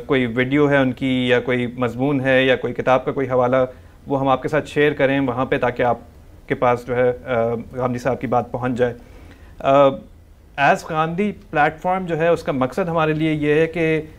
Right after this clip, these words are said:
हम एक ऐसी community तश्कील दे पाएँ जिसमें हम सब मिल के एक दूसरे के साथ, एक दूसरे की मदद से दीन को सीखें, समझें, आगे बढ़ें, अ, और जहाँ कहीं मुमकिन हो गांधी साहब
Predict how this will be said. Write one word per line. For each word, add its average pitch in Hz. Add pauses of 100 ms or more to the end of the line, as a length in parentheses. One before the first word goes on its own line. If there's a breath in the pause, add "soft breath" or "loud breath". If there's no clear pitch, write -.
(520 loud breath)
हम 151
एक 170
ऐसी 143
community 160
तश्कील 156
दे 143
पाएँ 147
जिसमें 151
हम 151
सब 190
मिल 156
के 135
एक 131
दूसरे 139
के 151
साथ, 135
एक 127
दूसरे 143
की 147
मदद 139
से 135 (380 loud breath)
दीन 131
को 143
सीखें, 139
समझें, 139
आगे 131
बढ़ें, 135 (420 loud breath)
अ, 127
और 135
जहाँ 151 (120)
कहीं 160 (280)
मुमकिन 143
हो 151
गांधी 135
साहब 135